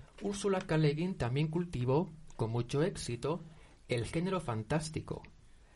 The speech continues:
La serie de Terramar, en la que se narra la historia de un joven aprendiz de mago que tiene que luchar contra sus propios miedos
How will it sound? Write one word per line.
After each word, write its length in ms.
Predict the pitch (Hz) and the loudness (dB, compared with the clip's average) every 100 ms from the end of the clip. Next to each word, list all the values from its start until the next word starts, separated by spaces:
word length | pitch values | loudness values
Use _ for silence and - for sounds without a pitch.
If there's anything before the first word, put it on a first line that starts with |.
| - | -4
La 140 | 117 | -2
serie 300 | 113 190 196 | -2 0 0
de 140 | 151 110 | 0 -2
Terramar, 560 | - 107 110 156 180 - - - - | -2 -2 0 0 0 -4 -16 -20 -6
en 140 | 131 117 | -2 -2
la 120 | 110 | -2
que 100 | 117 | -4
se 120 | 120 | -4
narra 200 | 131 156 | -2 0
la 120 | 147 | 0
historia 540 | 143 - 160 139 104 - - - - | -2 -2 0 0 -2 -6 -14 -20 -12
de 140 | - 156 | 0 4
un 100 | 156 | 4
joven 500 | 156 180 160 120 - | 4 2 2 0 -2
aprendiz 640 | - - - 107 127 127 - | -4 -2 -2 -2 -4 -6 -2
de 120 | 147 | 0
mago 340 | 160 156 101 - - - - - - | 0 0 -4 -8 -18 -20 -20 -20 -6
que 100 | 123 | -2
tiene 240 | 127 175 170 | 0 0 2
que 120 | 151 | 0
luchar 540 | 123 - 170 139 135 - - | -2 -4 -2 -2 -2 -8 -6
contra 260 | 127 120 | -2 -2
sus 180 | 120 123 | -4 -6
propios 460 | - 147 156 151 151 | -4 -4 -4 -4 0
miedos 460 | 170 160 - - | 0 0 -4 -8